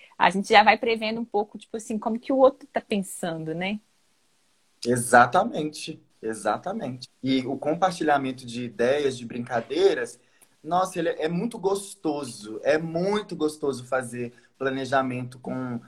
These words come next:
Speaker 2: a pessoa que vai tá com você na festa, no evento,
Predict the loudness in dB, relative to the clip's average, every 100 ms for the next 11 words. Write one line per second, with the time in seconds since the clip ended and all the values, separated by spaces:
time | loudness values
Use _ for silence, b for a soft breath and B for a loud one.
0 | b b 2 2 4 2 4 2 2 0
1 | -2 -10 -10 -8 -8 -6 -8 -8 -6 -4
2 | -6 -10 -8 -10 -8 -6 -6 -6 -10 -10